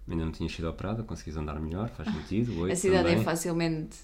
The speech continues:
Speaker 2: andável e além disso tem
Speaker 1: A cidade
Speaker 2: bom
Speaker 1: é grande,
Speaker 2: metro.
Speaker 1: o que interessa é facilmente andável.
Speaker 2: É facilmente andável e depois o que não está ali no centro é fácil de chegar de metro, de autocarro, de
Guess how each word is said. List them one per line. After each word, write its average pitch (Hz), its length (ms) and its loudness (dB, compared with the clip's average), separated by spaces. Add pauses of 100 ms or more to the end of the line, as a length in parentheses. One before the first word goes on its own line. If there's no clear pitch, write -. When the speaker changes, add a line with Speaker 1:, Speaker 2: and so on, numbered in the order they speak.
Speaker 2:
andável 170 680 4
e 196 60 4
além 165 200 0
disso 160 200 -2
tem 160 120 -2
Speaker 1:
A - 40 2
cidade 110 240 8
Speaker 2:
bom 90 80 10
Speaker 1:
é 92 80 8
grande, 104 220 10
Speaker 2:
metro. 240 380 4
Speaker 1:
o 107 120 2
que 110 100 2
interessa 107 600 2 (480)
é 90 300 0
facilmente 85 460 -4
andável. 76 360 -4 (300)
Speaker 2:
É 214 40 -12
facilmente 180 500 -4
andável 202 300 0
e 214 40 0
depois 175 460 -2
o 160 160 -2
que 165 100 -8
não 175 120 2
está 175 180 0
ali 180 140 0
no 180 120 -2
centro 190 600 -6 (500)
é - 600 -6
fácil 180 340 -6
de 175 80 -10
chegar - 280 -6
de 185 100 -6
metro, 175 360 -4
de - 80 -10
autocarro, 160 720 -6
de - 540 -8